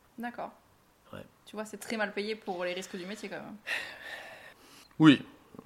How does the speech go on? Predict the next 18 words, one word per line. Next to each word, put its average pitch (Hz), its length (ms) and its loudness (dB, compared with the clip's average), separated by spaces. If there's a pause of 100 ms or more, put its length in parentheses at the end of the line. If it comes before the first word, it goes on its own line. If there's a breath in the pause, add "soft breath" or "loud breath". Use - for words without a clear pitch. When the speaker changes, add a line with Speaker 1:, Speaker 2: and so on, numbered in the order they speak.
(200)
Speaker 2:
Euh, - 180 -12 (180)
c'est - 180 -10
pas 92 120 -2
bien 98 180 -2
payé 117 440 2 (380 loud breath)
par - 100 -20
tous - 120 -10
les 92 80 -4
risques 92 400 -4
qui, - 260 -10
euh, - 60 -8 (300)
qui - 140 -6
existent. 123 380 -2 (480 loud breath)
Mais 117 60 4
comme 120 180 6
je 104 80 2
disais, 113 340 8
euh, 90 320 6